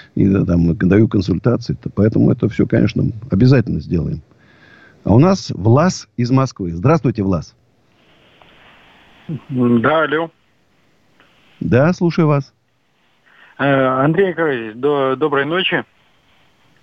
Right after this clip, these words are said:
Speaker 2: У меня такой к вам вопрос. Э, м, э,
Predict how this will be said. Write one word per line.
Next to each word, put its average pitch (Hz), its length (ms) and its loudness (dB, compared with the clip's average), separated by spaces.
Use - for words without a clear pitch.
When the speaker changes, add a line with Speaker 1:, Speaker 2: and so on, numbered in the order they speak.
Speaker 2:
У 123 120 -2
меня 151 300 4
такой 180 340 -4
к - 80 -10
вам 156 220 -2
вопрос. 135 460 -4
Э, 120 540 -4
м, 127 480 -2
э, 120 320 0